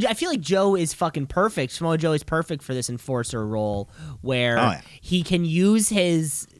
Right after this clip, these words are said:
Speaker 1: ten out of ten promo skills to, you know,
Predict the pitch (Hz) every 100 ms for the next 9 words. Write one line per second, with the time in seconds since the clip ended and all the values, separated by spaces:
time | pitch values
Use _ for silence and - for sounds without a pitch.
0 | 190 202 - - - 175 196 190 180 -
1 | 175 156 - 160 160 156 143 - - 117
2 | 110 107 110 - - - - - - -
3 | _ _ - - 170 160 147 143 131 113
4 | 110 _ _ _ _ _ _ - 135 135
5 | 127 120 120